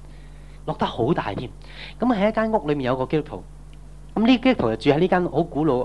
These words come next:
屋，呢間古老屋根本設計出嚟唔係避風雪㗎嘛，係咪？點點啊？噉結果呢，你知唔知點啊？因為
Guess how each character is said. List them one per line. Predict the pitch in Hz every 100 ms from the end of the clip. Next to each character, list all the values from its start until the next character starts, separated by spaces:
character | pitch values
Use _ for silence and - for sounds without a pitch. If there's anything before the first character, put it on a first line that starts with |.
| 156
屋， | 190
呢 |
間 | 240 233
古 | 170 208
老 |
屋 | 156
根 | 175 208 196
本 | 196
設 | 165
計 | 147
出 | 143
嚟 | 170
唔 | 104
係 | 104 113 - - - -
避 | - 117
風 | 175 156
雪 | 147 113
㗎 | 131
嘛， | 113 104
係 |
咪？ | 98 107 - - - -
點 | 135
點 | 160 107 127
啊？ | 123 - - -
噉 | 247
結 | 233
果 | 165 185
呢， | 208 147 - - - - -
你 | 180
知 | 208
唔 |
知 | 196
點 | 185
啊？ |
因 | 185
為 | 226